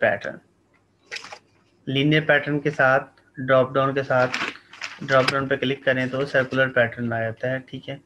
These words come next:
Circular pattern के लिए हमने क्या करना है कि सबसे पहले वो circle select करना है या point select करना है जिसके इर्द गिर्द हम इसको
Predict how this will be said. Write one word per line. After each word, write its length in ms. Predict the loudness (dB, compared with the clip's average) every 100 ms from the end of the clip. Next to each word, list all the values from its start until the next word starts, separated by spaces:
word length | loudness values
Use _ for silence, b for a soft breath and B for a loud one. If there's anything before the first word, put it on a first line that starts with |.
| b b b -8
Circular 400 | -6 -2 0 0
pattern 600 | 2 2 2 0 0 -4 -10 _ _ _ _ _ _ _ _ _ _ _ _
के 140 | -6
लिए 300 | -4 -4 -4
हमने 320 | -4 -4 -4 -2
क्या 180 | -2 -2
करना 320 | -2 -4 -4
है 160 | -6 -10 _ _ b b b b _ -6
कि 200 | -4 0
सबसे 340 | 0 2 0
पहले 400 | 4 4 4 0 -4 _ _ _ _ _ _ _ _ -20 -8
वो 60 | -6
circle 420 | 0 0 2 -2
select 320 | 0 0 0 2
करना 260 | 0 0
है 180 | -4 -8 -8
या 80 | -8
point 320 | -2 2 2
select 240 | 2 0 2
करना 240 | 0 2
है 100 | 0 0
जिसके 340 | -6 -6 -4 -2 -4
इर्द 160 | -4
गिर्द 240 | -4 -2 -2
हम 220 | -2 -2
इसको 300 | -6 -6